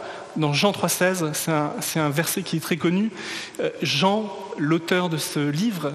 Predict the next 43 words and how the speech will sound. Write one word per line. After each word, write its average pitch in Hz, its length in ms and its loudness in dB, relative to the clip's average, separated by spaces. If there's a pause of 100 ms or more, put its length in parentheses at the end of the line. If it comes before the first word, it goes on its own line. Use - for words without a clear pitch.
(140)
l'évangile 156 380 0
de 143 120 0
Jean, 170 260 0
dit, « 170 420 0
Car 151 180 2
Dieu 175 220 2
a 156 40 2
tant 160 280 0
aimé 156 180 2
le 156 80 2
monde 180 300 0
qu'il 151 200 -2
a 147 80 2
donné 180 420 2
son 165 200 -2
Fils - 380 -4
unique, 160 420 0 (300)
afin 160 180 0
que 165 80 0
quiconque 175 480 0
croit - 220 -2
en 156 100 2
lui 160 240 0 (380)
ne 156 80 2
périsse 170 360 0 (120)
point, 190 280 0 (180)
mais 160 100 0
qu'il 165 240 0
ait 185 40 2
la 170 120 4
vie 160 180 0
éternelle. » 147 540 2
Jean 175 260 2
trois 170 180 0
seize, « 143 340 0 (640)
Car 156 160 2
Dieu 170 180 2
a 160 60 0
tant 190 340 -2
aimé 170 160 4
le 160 120 2
monde. » 143 280 0 (640)
Jésus, 202 500 2